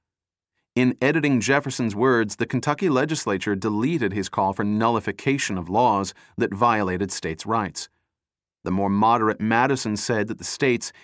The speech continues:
in contesting obnoxious laws, should interpose for arresting the progress of the evil. This was a breathtaking evolution for a man who had pleaded at the Constitutional Convention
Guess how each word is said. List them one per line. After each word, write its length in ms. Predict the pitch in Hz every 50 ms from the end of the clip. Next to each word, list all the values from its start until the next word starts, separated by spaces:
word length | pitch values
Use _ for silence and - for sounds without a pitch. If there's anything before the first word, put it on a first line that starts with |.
| _ _
in 220 | - 131 127 120 113
contesting 680 | - 127 110 - - 147 147 139 - - 127 107 104
obnoxious 560 | 101 104 110 110 120 117 110 - - 95 -
laws, 480 | 104 117 139 151 139 117 110 110 - - _ _ _ _
should 260 | _ - - 151 127 165
interpose 720 | - 131 143 - 214 190 - - 170 165 151 156 165 160
for 240 | - - 131 123 113
arresting 440 | 110 117 135 143 143 - - 151 151
the 80 | 143 131
progress 540 | - - 143 147 147 127 113 113 123 -
of 120 | - 120 120
the 200 | 135 135 - 165
evil. 300 | 160 131 104 90 92 - _ _ _ _ _ _ _ _ _ _ _ _ _ _ _ _ _ _ -
This 380 | 113 117 120 127 - - -
was 260 | - 117 120 117 113 -
a 80 | - 113
breathtaking 1000 | 104 92 90 101 107 127 147 147 - - - - 147 135 127 - 139 127 120 -
evolution 640 | - 120 117 120 113 117 127 127 - - 127 110
for 140 | 98 107 104
a 60 | 107
man 320 | 107 107 110 107 104 104 101
who 180 | 104 117 110
had 160 | 113 104 95
pleaded 420 | - - 131 139 151 147 127 113 110
at 80 | 104
the 60 | 90 90
Constitutional 800 | - - 131 123 123 - - 107 101 - 131 143 - - 147 127
Convention 640 | - - 117 107 98 117 127 143 - - 113 101